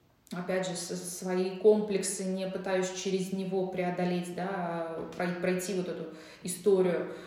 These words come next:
а, своих болей как будто бы. Нет, у нас просто человек, мы просто, а, смотрим, что ты за человек, мы пытаемся понять, а ты мне нужен или нет, не кидаясь в эти отношения.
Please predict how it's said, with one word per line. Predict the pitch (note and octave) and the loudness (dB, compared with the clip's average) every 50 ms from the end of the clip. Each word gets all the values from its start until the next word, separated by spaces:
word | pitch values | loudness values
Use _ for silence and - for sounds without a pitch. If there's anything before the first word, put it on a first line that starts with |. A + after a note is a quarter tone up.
| - - - | -16 -14 -10
а, | - E3 E3 D#3+ D#3+ D#3+ D#3 D#3+ E3 E3+ E3+ | -8 -8 -6 -6 -6 -6 -4 -4 -4 -2 -2
своих | - - F3 F#3 F3+ F3+ - - | -2 0 2 2 0 0 0 -2
болей | F3 F3+ F#3 F#3+ F#3 F#3 F3+ F3+ D#3+ E3+ - | 0 2 4 6 6 6 6 4 2 0 -4
как | - E3 D#3+ - - | -6 -8 -8 -8 -10
будто | - - - - | -12 -12 -12 -14
бы. | - - - - - | -14 -14 -16 -12 -6
Нет, | G3 G#3+ A#3+ A#3 G3+ E3+ - - - - | -4 -2 0 0 0 -2 -4 -8 -8 -8
у | G3 | -6
нас | G3+ G#3 G3+ G3 | -4 -4 -6 -4
просто | - G#3 A3+ A#3 A3+ - G3 | -2 -2 0 0 0 -4 -6
человек, | F#3 - G3 G3 G3 G#3 B3 D4+ D4+ - | -6 -2 -2 -2 0 0 0 0 0 -2
мы | G3+ F#3 F3+ | -4 -4 -2
просто, | - G#3 A3+ A3+ - - - G3+ F3 F3 - - - - - - - | 0 0 0 0 -2 -6 -6 -6 -6 -6 -8 -12 -16 -18 -20 -14 -8
а, | G3 F#3 F3 | -6 -4 -2
смотрим, | F3 - - G#3+ A3 A3+ A3 G3+ F#3 F3 | -2 0 2 2 2 2 0 0 -2 -4
что | - - - F#3+ F#3 | -4 -4 -4 -4 -2
ты | F#3 F3+ | -2 -4
за | F3 F3 F3 | -4 -4 -8
человек, | - - F3+ F3 F3 F3 E3+ - - - | -8 -8 -6 -6 -6 -8 -8 -10 -8 -6
мы | F3+ F3+ | -6 -6
пытаемся | - F3+ F3+ F3+ F3+ F3+ F3+ - - | -6 -4 -4 -2 0 0 -2 -2 -6
понять, | - - F#3 F3+ F3+ F3 E3+ F3 - - - - - | -6 -4 -2 0 0 -2 -2 -4 -8 -12 -14 -16 -16
а | F3 - | -12 -8
ты | G3 | -4
мне | F#3 F#3 F#3 | -2 -2 0
нужен | F#3 G3 A3+ B3 B3 A#3+ G3 F#3 | 0 -2 -2 -2 -4 -4 -2 -2
или | F3+ F3+ F3+ | -2 -2 -2
нет, | F3+ F#3 F#3 F3 E3+ - - - - - - - - | -2 -2 -2 -4 -6 -8 -12 -16 -18 -20 -20 -6 0
не | G3+ A3 B3+ A#3+ - | 2 2 2 2 2
кидаясь | G#3 F3+ G#3 G3+ G3 - | 2 2 4 4 2 2
в | - | 2
эти | F#3+ F#3 F#3 F#3+ | 0 0 0 -2
отношения. | F#3 F#3 F3+ F3+ F3+ - - F#3+ F3+ F3 E3 E3+ | -4 -2 -4 -4 -4 -6 -6 -6 -6 -6 -6 -8